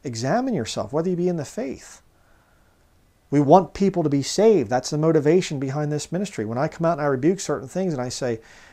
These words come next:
"You might not be saved if you believe this or if you do that or whatever else," I'm trying to get people to get saved. Examine yourself,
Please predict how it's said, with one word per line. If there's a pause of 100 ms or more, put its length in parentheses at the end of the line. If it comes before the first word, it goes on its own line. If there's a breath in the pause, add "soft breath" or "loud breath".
(160 loud breath)
"You
might
not
be
saved
if
you
believe
this
or
if
you
do
that
or
whatever
else," (240 loud breath)
I'm
trying
to
get
people
to
get
saved. (580 soft breath)
Examine
yourself,